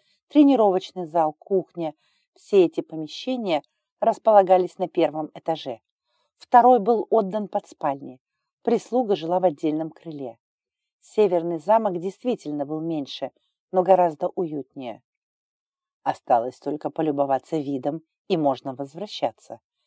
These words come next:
Дракон подал ей тёплую накидку и повёл в башню, с которой северные горы были видны как на ладони. "Опс!" Выходя на балкон,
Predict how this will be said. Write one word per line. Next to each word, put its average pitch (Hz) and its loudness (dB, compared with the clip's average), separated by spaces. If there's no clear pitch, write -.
Дракон 175 0
подал 175 0
ей 165 -2
тёплую 160 -4
накидку 165 -6
и 196 -2
повёл 214 -4
в 185 -12
башню, 170 0
с - -20
которой 180 -2
северные 156 -4
горы 180 -2
были 185 2
видны 175 0
как 185 0
на 175 -6
ладони. 135 -6
"Опс!" - 2
Выходя 160 -4
на 151 -4
балкон, 156 -2